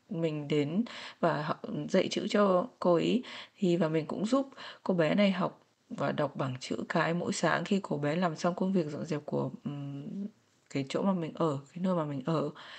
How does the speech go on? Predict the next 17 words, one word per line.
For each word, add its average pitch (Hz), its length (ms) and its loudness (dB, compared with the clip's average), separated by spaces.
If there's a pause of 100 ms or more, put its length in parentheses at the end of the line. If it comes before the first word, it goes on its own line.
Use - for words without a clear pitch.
(380)
Những 220 320 6
ngày 220 260 8
tiếp 254 120 6 (120)
theo 233 300 6
thì 202 140 4
sáng 170 260 0
nào 208 220 8
mình 160 140 2
cũng - 200 -2
đi 220 240 6
tuk 262 100 2 (100)
tuk 277 280 0
là 180 80 4
một 160 220 -6
dạng, - 240 0 (300)
dạng 185 420 2
xe 208 260 2